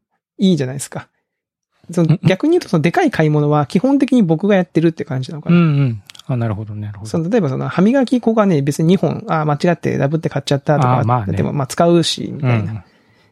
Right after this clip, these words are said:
Speaker 1: で、これがなんかな、ね、巨大な冷蔵庫を間違って二個買っちゃいましたと。
Speaker 2: <laughs>
Speaker 1: おー、おー、
Speaker 2: まあ、
Speaker 1: なっちゃってる。
Speaker 2: 大惨事ですね、それね。
Speaker 1: うん。
Speaker 2: うん。
Speaker 1: まあ、でもその基本こう消費するものだったら別にダブって買ってもいいだろうって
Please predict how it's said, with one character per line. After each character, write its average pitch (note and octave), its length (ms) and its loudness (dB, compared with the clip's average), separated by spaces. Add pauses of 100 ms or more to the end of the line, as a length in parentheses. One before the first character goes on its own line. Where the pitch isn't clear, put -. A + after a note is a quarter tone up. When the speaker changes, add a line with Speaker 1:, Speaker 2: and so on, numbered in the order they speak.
(120)
Speaker 1:
で、 D#3 80 -2
こ - 120 0
れ C#4 80 2
が C#4 100 2
な C4+ 80 4
ん B3+ 60 4
か C#3 100 -2
な、 C3+ 140 -2 (120)
ね、 D#3 240 -6
巨 D#3 120 -2
大 G3+ 140 4
な G#3+ 100 4
冷 F3+ 200 4
蔵 G#3+ 160 2
庫 C#3 100 -2
を - 20 0
間 C3 80 0
違 - 20 2
っ - 40 -2
て E3+ 260 2
二 D3 120 4
個 - 120 -2
買 D3 100 2
っ B2+ 40 -2
ち - 80 0
ゃ - 20 2
い C3+ 40 0
ま C3+ 120 -2
し - 40 -6
た - 60 -8
と。 - 80 -10
Speaker 2:
<laughs> - 880 -2
Speaker 1:
お E3 80 4
ー、 - 0 -
お D#3+ 80 6
ー、 - 40 4
Speaker 2:
ま C#3+ 40 4
あ、 C3 60 2
Speaker 1:
な C3+ 120 4
っ C#3 40 4
ち D#3 80 -2
ゃ C#3+ 40 0
っ C3 40 -2
て F#2+ 80 -2
る。 F#2+ 40 -4
Speaker 2:
大 - 20 -8
惨 - 0 -
事 - 0 -
で - 0 -
す A2+ 100 -4
ね、 A2+ 60 0
そ G#2 80 -2
れ G2+ 100 -8
ね。 A2 180 -6 (260)
Speaker 1:
う - 20 2
ん。 - 20 0
Speaker 2:
う C#3 60 0
ん。 G#2 460 -4 (240)
Speaker 1:
ま G3 60 -2
あ、 G3+ 40 0
で B3 60 0
も F#3+ 60 0
そ - 80 -6
の C#3 60 -4
基 - 140 0
本 D4 200 0
こ C#4 220 0
う A3+ 40 0
消 B3 200 2
費 - 180 0
す - 140 -2
る G#3+ 80 4
も G3+ 140 4
の G3+ 80 2
だ D3 80 -2
っ A#2+ 80 -8
た - 100 -8
ら - 80 -8
別 C#3+ 200 -4
に F#3+ 80 4
ダ C#3+ 120 2
ブ F3+ 80 2
っ - 20 0
て C#3+ 140 -6
買 B2+ 120 -8
っ - 40 -20
て - 180 -8
も C3+ 160 -4
い D3 120 -2
い - 20 -4
だ D3 100 -6
ろ - 120 -6
う - 20 -8
っ - 20 -10
て - 340 -10